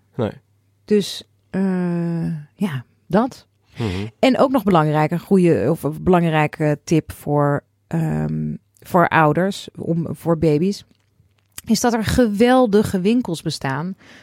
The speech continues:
Speaker 2: waar je kleding kan lenen,
Speaker 1: Ja.
Speaker 2: eh, maar ook,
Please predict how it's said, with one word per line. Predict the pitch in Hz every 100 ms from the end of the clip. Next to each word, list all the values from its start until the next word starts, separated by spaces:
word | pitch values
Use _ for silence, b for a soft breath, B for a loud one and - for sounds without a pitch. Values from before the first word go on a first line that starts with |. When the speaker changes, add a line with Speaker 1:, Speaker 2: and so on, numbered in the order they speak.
| B
Speaker 2:
waar | 175
je | 170
kleding | 180 151 151
kan | 151 147
lenen, | 165 165 196 240 302 311 B B
Speaker 1:
Ja. | 98 - -
Speaker 2:
eh, | 180 175 170 170
maar | 175 185
ook, | - 214 208 -